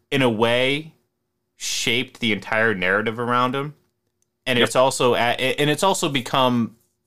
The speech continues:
Speaker 1: you know, it's like a game of telephone where you're, you're down to, like, the seventh or eighth person. So, like, the narrative around that season, it, it, it's not quite as accurate as it, as it once was. It was, you know,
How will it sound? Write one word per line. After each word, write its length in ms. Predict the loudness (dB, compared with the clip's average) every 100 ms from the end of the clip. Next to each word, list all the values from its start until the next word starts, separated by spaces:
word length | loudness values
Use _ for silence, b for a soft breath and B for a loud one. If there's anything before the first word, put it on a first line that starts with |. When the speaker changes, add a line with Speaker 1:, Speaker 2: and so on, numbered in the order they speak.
| _ _ _ _ _ _ _ _ _ _
Speaker 1:
you 100 | -2
know, 80 | 0
it's 100 | 2
like 140 | 0 0
a 40 |
game 220 | 0 0
of 80 | 0
telephone 560 | 0 0 0 -2 -4 -4
where 140 | -6
you're, 180 | -6 -6
you're 160 | -8
down 280 | -2 0 0
to, 120 | -2
like, 220 | -2 -2 -4
the 80 |
seventh 400 | -6 -2 -2 -2
or 100 | -2 -2
eighth 220 | -4 -4
person. 400 | -4 -4 -6 -6
So, 160 | -2
like, 240 | 0 -2 -4 B B
the 100 | -2
narrative 420 | 2 4 2 2 0
around 320 | 0 0 0
that 200 | -2 -4
season, 380 | -6 -6 -6 -8
it, 140 | -8
it, 180 | -10 -10
it's 300 | -10 -10 -4
not 320 | -2 0 -4
quite 380 | -4 0 0 -2
as 140 | -4
accurate 460 | -2 -2 -2 -4 -4
as 220 | -4 -4
it, 160 | -8 -10 _ _ _ _
as 200 | -6 -6
it 100 | -8
once 280 | -10 -10 -2
was. 340 | 0 0 0
It 120 | -2 -2
was, 340 | -4 -4 -8 B B B B
you 140 | -2 0
know, 340 | 2 0 -2